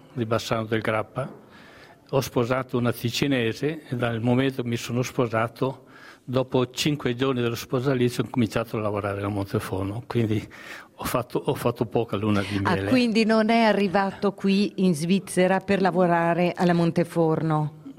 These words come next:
Speaker 2: per altre cose?
Speaker 1: No, no, sono arrivato qui perché mi sono sposato,
Speaker 2: Appunto,
Speaker 1: però dal
Speaker 2: appunto.
Speaker 1: momento che mi sono sposato ho dovuto cercarmi un posto di lavoro e grazie all'ingegner Morini,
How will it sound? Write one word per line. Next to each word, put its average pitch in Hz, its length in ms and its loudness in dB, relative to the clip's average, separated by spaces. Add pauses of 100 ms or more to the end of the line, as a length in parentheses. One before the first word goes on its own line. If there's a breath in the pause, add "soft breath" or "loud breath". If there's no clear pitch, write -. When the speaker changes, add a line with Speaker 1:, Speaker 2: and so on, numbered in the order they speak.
(440)
Speaker 2:
per 190 160 2
altre 190 280 0
cose? 156 580 2
Speaker 1:
No, 175 140 2
no, 143 100 0
sono 139 200 0
arrivato 143 360 0
qui 190 160 0
perché 135 300 -4
mi 127 100 -2
sono 120 240 -2
sposato, 113 380 0
Speaker 2:
Appunto, 240 300 4
Speaker 1:
però 156 160 2
dal 143 120 2
Speaker 2:
appunto. 147 140 2
Speaker 1:
momento 156 240 0
che 139 80 2
mi 139 80 4
sono 156 260 2
sposato 156 460 0
ho 147 40 2
dovuto 123 360 2
cercarmi 117 440 -2
un 113 200 2
posto - 320 -4
di 117 60 4
lavoro 127 520 0 (540 loud breath)
e 120 100 0
grazie 123 400 -2
all'ingegner 117 400 0
Morini, 120 760 0